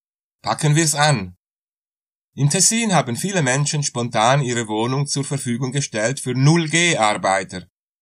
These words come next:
die an einem warmen Ort zum Mittagessen und ein Bad aufsuchen möchten, gegen eine freiwillige Spende. Die Orte sollen nun auf einer Karte ersichtlich gemacht werden. Insbesondere während der kalten Jahreszeit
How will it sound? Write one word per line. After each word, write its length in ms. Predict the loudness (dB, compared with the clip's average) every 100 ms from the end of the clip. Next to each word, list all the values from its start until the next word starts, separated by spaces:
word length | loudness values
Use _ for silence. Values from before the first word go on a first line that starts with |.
| _
die 140 | -2 0
an 80 | 2
einem 300 | 2 0 2
warmen 340 | 2 2 0
Ort 300 | 4 2 2
zum 140 | 0
Mittagessen 680 | 0 0 -2 0 0 0 -2
und 180 | -4 -2
ein 140 | -2
Bad 340 | 2 4 4 2
aufsuchen 540 | -2 -2 -6 -6 -8
möchten, 480 | -8 -8 -10 -14 -14 _ _ _
gegen 260 | -4 -2 0
eine 200 | -2 -4
freiwillige 600 | -4 -2 0 -2 -2 -4
Spende. 520 | -6 -6 -6 -6 -10 _ _ _ _ _ _ -6
Die 80 |
Orte 340 | 2 2 2 -2
sollen 380 | 0 0 -2 -2
nun 220 | -2 0
auf 160 | -2
einer 200 | -4 -8
Karte 440 | -6 0 2 2 -4
ersichtlich 500 | -4 -6 -8 -12 -10
gemacht 380 | -8 -8 -8 -10
werden. 420 | -10 -8 -12 -14 _ _ _ _ _ _ _ _ -4
Insbesondere 800 | -4 -2 0 2 2 2 -2 2
während 320 | 0 0 -4
der 100 | -8
kalten 400 | -2 -2 -2 -6
Jahreszeit 720 | -2 -2 -2 -2 0 -2 -6